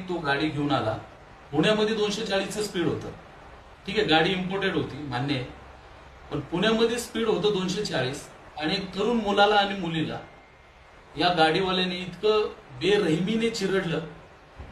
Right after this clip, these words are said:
की आसपास असणाऱ्या लोकांनी तो प्रकार ज्यावेळेस बघितला, त्यावेळेस त्यांना ते सहन झालं नाही आणि कार चालकाला त्यांनी बेदम मारहाण केली, म्हणजे त्याला मारलाच.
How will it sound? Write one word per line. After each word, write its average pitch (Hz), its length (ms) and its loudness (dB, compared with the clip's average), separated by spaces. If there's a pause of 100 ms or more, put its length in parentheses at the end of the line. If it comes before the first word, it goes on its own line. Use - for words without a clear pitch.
(580)
की 214 460 2
आसपास 170 460 6
असणाऱ्या 208 380 2
लोकांनी 185 440 4
तो 185 140 2
प्रकार 170 340 4
ज्यावेळेस 180 360 4
बघितला, 151 500 4 (1000)
त्यावेळेस 160 220 4
त्यांना 165 240 8 (100)
ते 220 60 4
सहन - 300 4
झालं 127 260 6
नाही 104 120 -2 (1300)
आणि 131 120 4
कार 165 260 10
चालकाला 185 440 2
त्यांनी 180 220 -2
बेदम 147 360 2
मारहाण 110 360 0
केली, - 180 -4 (540)
म्हणजे 175 140 4
त्याला 202 160 8
मारलाच. 139 460 6